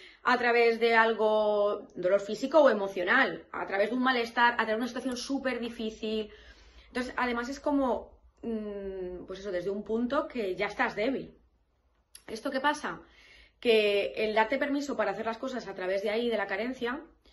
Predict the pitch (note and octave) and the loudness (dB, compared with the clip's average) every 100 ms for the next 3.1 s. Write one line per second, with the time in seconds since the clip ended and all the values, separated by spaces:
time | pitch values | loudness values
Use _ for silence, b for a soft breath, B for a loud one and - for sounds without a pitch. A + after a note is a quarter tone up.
0 | b b b - A#3 A#3 A#3 A#3+ B3+ F#3+ | b b b -6 -2 2 2 2 -2 -2
1 | G3 G3+ E3 - _ _ _ - B3 B3 | -4 -4 -8 -14 _ _ _ -8 -2 0
2 | A3 G3+ F#3+ G3+ G#3+ A#3 C4 D4+ D4 C#4 | 0 -2 -4 -4 -2 -2 0 0 -2 -8
3 | D#4+ | -8